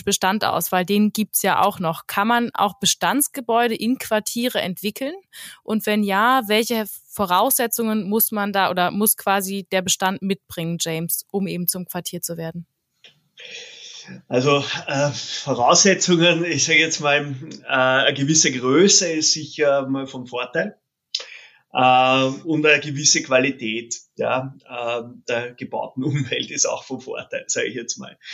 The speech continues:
Speaker 2: Äh, im Großen und Ganzen glaube ich, dass also im Bestand, und Bestand ist ein Riesenthema, das uns jetzt auch zukünftig auch weiter, äh, weiter, immer weit mehr beschäftigen wird. Äh, es wird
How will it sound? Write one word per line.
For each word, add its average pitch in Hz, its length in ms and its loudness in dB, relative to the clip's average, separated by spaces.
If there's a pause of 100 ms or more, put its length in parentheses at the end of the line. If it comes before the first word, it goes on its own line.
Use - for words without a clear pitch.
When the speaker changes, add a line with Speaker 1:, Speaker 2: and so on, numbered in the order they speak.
(320)
Speaker 2:
Äh, 131 320 4
im 151 120 0
Großen 175 340 6
und 196 60 6
Ganzen 175 420 4
glaube 147 320 4
ich, 156 140 -2
dass 165 260 2
also 147 220 2
im 151 120 0
Bestand, 151 600 4
und 165 160 -4
Bestand 147 400 0
ist 156 100 -2
ein 151 100 -6
Riesenthema, 156 640 -2
das 156 200 0
uns 151 180 -8
jetzt 143 160 -6
auch 139 140 -8
zukünftig 151 600 -6
auch 143 160 -2
weiter, 123 460 2 (420)
äh, 127 60 -12
weiter, 131 1160 0
immer 143 300 -6
weit 123 280 0
mehr 131 280 4
beschäftigen 151 720 -2
wird. 151 380 2
Äh, 127 300 4
es 131 320 2
wird 160 440 4